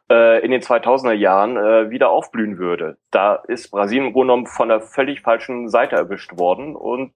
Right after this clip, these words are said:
ähm, muss eigentlich bis heute dafür Tribut zahlen, dass sie die entsprechenden Spieler im Grunde genommen nicht mehr weiterentwickelt haben, sondern eher so zum Typus, äh,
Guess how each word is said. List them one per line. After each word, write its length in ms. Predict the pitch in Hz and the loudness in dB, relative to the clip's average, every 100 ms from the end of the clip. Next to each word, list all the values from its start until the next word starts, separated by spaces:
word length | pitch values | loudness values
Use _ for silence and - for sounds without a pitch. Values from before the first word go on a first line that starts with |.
| - | 2
ähm, 380 | 127 120 123 - _ _ _ | 4 4 0 -10 _ _ _
muss 400 | 107 113 127 - | -4 -2 -2 0
eigentlich 280 | 113 113 - | -2 -2 -8
bis 220 | 120 - | -6 0
heute 240 | 107 127 | 0 2
dafür 400 | 110 110 127 117 | 0 0 0 -2
Tribut 380 | 113 117 143 - | -4 -12 -12 -10
zahlen, 340 | - 90 104 113 - - - | 0 0 0 -6 -18 -20 -10
dass 120 | 110 | -6
sie 320 | 123 113 117 | -2 0 0
die 240 | 107 110 113 | 0 2 2
entsprechenden 420 | 104 - 120 127 | 2 0 0 0
Spieler 460 | - 165 120 92 - _ _ _ - 110 135 | -6 2 2 2 -6 _ _ _ -8 -4 -2
im 120 | 143 | 2
Grunde 180 | 156 165 | 2 4
genommen 160 | 135 123 | 2 0
nicht 140 | - | 0
mehr 120 | 131 | 2
weiterentwickelt 640 | 123 127 120 98 98 95 | 2 0 -4 -8 -14 -8
haben, 180 | 98 104 | -6 -2
sondern 300 | 107 107 110 | -2 -2 -2
eher 260 | 110 117 113 | 0 2 2
so 200 | 110 113 | 2 -2
zum 260 | 113 120 | -4 -10
Typus, 500 | - 127 117 113 - | -10 -6 -4 -4 -4
äh, 300 | 113 107 104 | 2 4 4